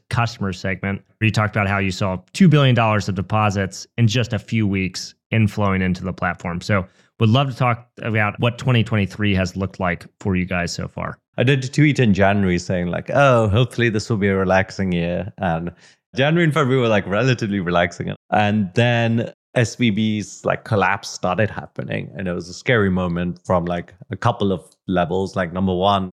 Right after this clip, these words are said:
Speaker 2: are a bunch of banks gonna fail? Like, this could have been, like, a bigger systemic thing. And that was one worry. And then the second worry was, like, is there gonna be a massive kind of flight to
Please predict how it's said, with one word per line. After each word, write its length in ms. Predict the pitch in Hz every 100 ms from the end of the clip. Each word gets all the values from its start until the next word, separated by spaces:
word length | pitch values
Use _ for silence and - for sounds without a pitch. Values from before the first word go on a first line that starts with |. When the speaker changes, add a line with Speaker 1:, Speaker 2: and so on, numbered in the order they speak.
| -
Speaker 2:
are 180 | 98 98
a 20 |
bunch 280 | 92 101 104
of 80 | 127
banks 280 | 117 120 -
gonna 220 | 123 110
fail? 360 | - 107 104
Like, 300 | 98 92 85
this 160 | - -
could 140 | -
have 100 | 87 78
been, 160 | 87
like, 200 | 85 82
a 40 | -
bigger 300 | - 85 85
systemic 800 | - - 95 - 82 92 - -
thing. 320 | 110 113 110
And 180 | - 92
that 100 | -
was 120 | 104
one 200 | 98 107
worry. 440 | 104 101 101 101 98 -
And 200 | 104 92
then 140 | 92
the 100 | 90
second 680 | 87 - 135 135 139 117 107
worry 380 | 101 107 101 95
was, 240 | 92 90 92
like, 200 | 87 85 -
is 140 | 95
there 100 | 95
gonna 180 | 90 87
be 120 | 85
a 60 | 90
massive 460 | 90 95 - 92
kind 200 | - 95
of 100 | 85
flight 440 | - 101 92 90 -
to 280 | 95 85